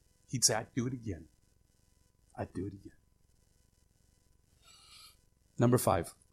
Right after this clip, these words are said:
Oh, well, let me, let me, Second Corinthians eight nine. I, I think we talked about this already. "For you, for you know the grace of our Lord Jesus Christ, that though he was rich, yet for your sake he became poor,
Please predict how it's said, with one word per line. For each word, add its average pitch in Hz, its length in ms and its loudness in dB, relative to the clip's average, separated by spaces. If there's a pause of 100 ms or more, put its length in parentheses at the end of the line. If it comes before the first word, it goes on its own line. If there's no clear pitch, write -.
Oh, 135 100 6
well, 123 180 4
let 139 100 6
me, 147 100 6
let 135 140 2
me, 131 80 6
Second 139 320 6
Corinthians 123 320 2
eight 120 180 4
nine. 110 280 2
I, 104 80 4
I 107 180 -2
think 113 220 -2
we 107 60 -6
talked 107 260 2
about 101 180 0
this - 160 0
already. 104 260 -2
"For - 160 0
you, 135 440 6 (320)
for - 100 0
you 123 100 6
know 127 160 8
the 131 80 6
grace 123 240 8
of 127 60 4
our 123 80 6
Lord 117 200 6
Jesus 117 300 2
Christ, 104 340 0
that 101 120 -2
though 110 200 2
he 151 300 -4
was 143 240 0
rich, 120 420 4 (140)
yet 123 220 4
for - 80 0
your 117 180 4
sake 104 380 4 (260)
he 104 80 -2
became 101 380 -2 (140)
poor, 95 160 -8